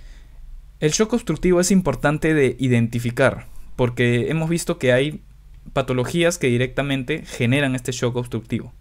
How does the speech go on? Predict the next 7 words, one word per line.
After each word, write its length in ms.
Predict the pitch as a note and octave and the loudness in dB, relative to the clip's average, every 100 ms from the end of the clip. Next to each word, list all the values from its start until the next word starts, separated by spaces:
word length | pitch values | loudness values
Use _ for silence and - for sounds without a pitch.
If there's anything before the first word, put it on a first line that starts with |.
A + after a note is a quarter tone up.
| - | -10
Así 240 | A#2+ C3 | -6 -4
que 120 | B2+ | -2
el 120 | C3 B2 | -2 0
tratamiento 600 | A#2 A#2+ C3+ C#3 C#3+ E3+ | -2 0 -2 -2 -4 -6
sería 300 | - G#2+ A2+ | -4 -4 -2
básicamente 680 | A#2 - D3+ C3+ B2 D3 - - - - - | -4 -4 -4 -4 -4 -8 -10 -20 -20 -20 0
corregir 640 | C#3 A#2+ A#2 D3 D#3 - | 2 4 2 0 -2 -4